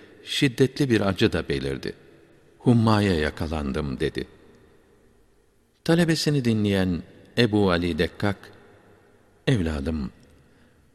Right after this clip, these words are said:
başı ağrıyan bir kimsenin ayağına ilaç sürmesiyle hastalığı iyi olmaz. Senin birinci vazifen kalbinde bulunan dünya sevgisini çıkarıp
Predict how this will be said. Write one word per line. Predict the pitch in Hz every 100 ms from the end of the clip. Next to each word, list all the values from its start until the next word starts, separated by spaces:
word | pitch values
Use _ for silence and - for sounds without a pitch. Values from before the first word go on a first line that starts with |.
| -
başı | 147 - 175
ağrıyan | 113 107 110 107 98
bir | 98
kimsenin | - 98 92 101 95 92 71 - - - - _ _ _ _ -
ayağına | 107 104 101 113 107
ilaç | 87 87 -
sürmesiyle | - 95 87 82 104 90 82
hastalığı | 76 92 - 92 87 90 85 -
iyi | 95 87
olmaz. | 80 76 113 104 - - _ - - _ _ _ _ _ _
Senin | - 110 123 139 95
birinci | 95 98 92 123
vazifen | 123 110 123 - 117 80 - - - - - - -
kalbinde | 95 87 90 98 107 117
bulunan | 98 92 90 73 87
dünya | 98 90 101
sevgisini | 104 95 80 82 - 85 78
çıkarıp | - 104 107